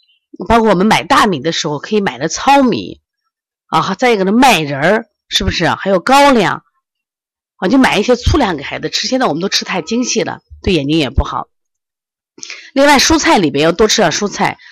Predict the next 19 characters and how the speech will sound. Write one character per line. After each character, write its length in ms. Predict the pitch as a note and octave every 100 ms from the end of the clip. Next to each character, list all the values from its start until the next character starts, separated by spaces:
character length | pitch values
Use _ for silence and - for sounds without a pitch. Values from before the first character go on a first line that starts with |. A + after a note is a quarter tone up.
| _
像 140 | - D3+
我 40 |
们 120 | C3+
说 140 | C#3+ D3+
的 60 |
南 300 | C#3 B2+ E3
瓜 220 | F#3+ G3 F#3+
呀、 180 | D#3+
小 260 | C#3+ - C3
米、 220 | G3+ D3+
红 200 | B2 D3
萝 160 | D#3 F#3+
卜 300 | G3+ F3 - _ _ _ _ _ _ _
啊、 400 | - C#3+ A2+ - _ _ _ _ - - A3+ A3+ - - _ - -
蔬 240 | - - A3
菜、 340 | - G3 - - _ _ _ _ -
呃、 220 | - C#3
青 320 | C3+ - A3+
菜， 300 | A#3 - F3+